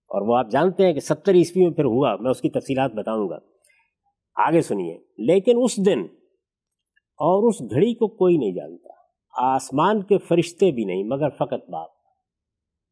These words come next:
یعنی وہ کب آئے گا؟ آپ دیکھ رہے ہیں نا قرآن مجید میں بھی جگہ جگہ رسول اللہ سے مطالبہ کیا جاتا ہے کہ وہ عذاب کب آئے گا جس کی دھمکی سنائی جا رہی ہے۔ جواب کیا دیا جاتا ہے؟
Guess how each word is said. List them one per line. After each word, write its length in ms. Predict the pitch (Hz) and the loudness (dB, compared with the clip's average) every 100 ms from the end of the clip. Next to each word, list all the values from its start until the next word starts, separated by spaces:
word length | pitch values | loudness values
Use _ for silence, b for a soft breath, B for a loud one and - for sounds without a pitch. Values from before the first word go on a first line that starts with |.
| _ _ | _ _
یعنی 180 | 104 123 | -2 0
وہ 80 | 120 | 0
کب 260 | 180 196 | 0 2
آئے 220 | 185 165 | 2 2
گا؟ 80 | 151 156 _ _ _ _ _ _ _ - | -2 -10 _ _ _ _ _ _ _ -10
آپ 140 | 104 113 | -4 -2
دیکھ 160 | 120 | 0
رہے 80 | 196 | 0
ہیں 60 | 262 | 0
نا 80 | |
قرآن 260 | 190 165 175 | 0 2 2
مجید 340 | 165 131 202 | 2 2 0
میں 120 | 165 147 | 0 -2
بھی 100 | 131 | 0
جگہ 300 | 170 202 220 | 0 2 4
جگہ 200 | 196 185 | 2 2
رسول 300 | 160 147 143 | 0 -2 0
اللہ 140 | 160 | 0
سے 120 | 156 | 0
مطالبہ 400 | 147 120 120 147 | -2 -2 0 -2
کیا 240 | 143 147 139 | -2 -2 -2
جاتا 420 | 139 131 135 139 | -2 -2 -4 -4
ہے 40 | 156 b b _ | -6 b b _
کہ 60 | |
وہ 120 | 151 160 | 2 4
عذاب 300 | 190 214 214 | 4 2 0
کب 180 | 247 | -2
آئے 200 | 143 85 | -2 -4
گا 40 | - _ | -14 _
جس 140 | 123 | -6
کی 100 | - | -4
دھمکی 300 | 202 123 120 | 0 -2 0
سنائی 260 | 131 123 107 | -2 0 0
جا 180 | 101 90 | -2 -2
رہی 240 | 92 85 | -4 -8
ہے۔ 40 | 85 _ _ | -12 _ _
جواب 320 | 117 139 - | 0 0 0
کیا 120 | 190 190 | 0 2
دیا 160 | 180 170 | 2 2
جاتا 280 | 160 160 | -2 -6
ہے؟ 120 | 156 | -12